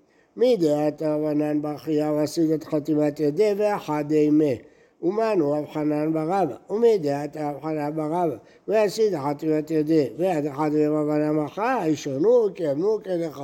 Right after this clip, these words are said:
זה. לכן זה שמואל, ואיזה קיום הוא עושה? שזה מעיד לחתימת ידו או חתימת חברו, זה, זה דברי רבי,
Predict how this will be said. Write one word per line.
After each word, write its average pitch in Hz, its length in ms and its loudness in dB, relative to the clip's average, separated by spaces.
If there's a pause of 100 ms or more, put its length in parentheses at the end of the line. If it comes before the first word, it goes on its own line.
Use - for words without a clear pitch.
(120)
זה. 107 200 -10 (460)
לכן 175 320 2
זה 165 160 0
שמואל, 147 540 2 (400)
ואיזה 165 300 2
קיום 147 360 2
הוא 139 120 -2
עושה? 143 300 -4
שזה 143 360 -2
מעיד 175 240 2
לחתימת 160 580 -2
ידו 156 180 0
או 151 80 0
חתימת 143 440 -6
חברו, 135 440 -2 (280)
זה, 170 160 2 (280)
זה 135 220 -6
דברי 156 360 -2
רבי, 269 340 0